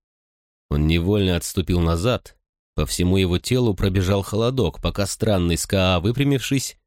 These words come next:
смотрел ему в глаза. И улыбался. Трестинг отвел взгляд. «Курдон!» рявкнул он. Коренастый надсмотрщик тут же подбежал к нему.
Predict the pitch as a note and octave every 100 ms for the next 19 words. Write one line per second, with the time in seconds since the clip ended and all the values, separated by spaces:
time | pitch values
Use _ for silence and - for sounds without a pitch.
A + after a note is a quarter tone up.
0 | _ - A2 F#2+ E2+ G2 A#2 A2+ G#2+ D#2+
1 | D2 F2 D#2+ D#2+ B1+ _ _ _ _ _
2 | _ C#2 C2+ D2 D2+ G2 G#2+ F2+ - B1+
3 | - _ _ _ _ _ F2 F#2 A2+ -
4 | B2 A#2 A2 F2+ E2 D2+ D#2 F2 C#2 -
5 | - _ _ _ _ _ _ _ - B3+
6 | B3+ D4+ A#3+ A#2 D2 _ _ _ - F#2
7 | G2+ - G2+ F2+ E2+ C#2 - _ _ _
8 | _ _ _ _ - E2+ F2+ F#2+ - F2+
9 | F2 - B2+ B2 G#2+ A#2+ - C#3 C#3 B2
10 | B2 A2 A2 F#2 E2+ G2 F#2 D2 -